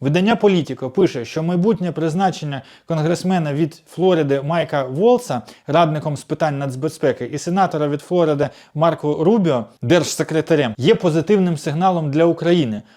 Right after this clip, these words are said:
Волц і Рубіо виступають за концепцію «спочатку Америка»,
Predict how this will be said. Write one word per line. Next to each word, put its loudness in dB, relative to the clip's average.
Волц 0
і 0
Рубіо 2
виступають -2
за -2
концепцію 0
«спочатку -2
Америка», 0